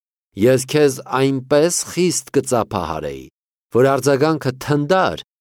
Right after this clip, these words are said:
և նորեն ծափահարեր քեզ։ Քաշիր, ասում եմ, ինչ լուծողական խավարծի լաճալ կարող է արդյոք մաքրել այս տեղը անգլիացիներից։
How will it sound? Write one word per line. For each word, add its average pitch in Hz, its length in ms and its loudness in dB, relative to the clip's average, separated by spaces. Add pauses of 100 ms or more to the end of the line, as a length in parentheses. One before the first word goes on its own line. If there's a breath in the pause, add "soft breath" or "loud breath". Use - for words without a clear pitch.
(140)
և 170 160 4
նորեն 170 680 2 (100)
ծափահարեր 143 1000 0
քեզ։ 90 420 -2 (1160)
Քաշիր, 127 520 0
ասում 110 420 -4
եմ, - 140 -20 (460)
ինչ 117 340 0
լուծողական 151 880 2
խավարծի 107 720 -4 (120)
լաճալ 107 680 0
կարող 107 360 2
է 104 60 -2
արդյոք 104 440 -4
մաքրել 107 580 -4
այս 90 260 -6
տեղը 87 440 -4
անգլիացիներից։ 90 1120 -6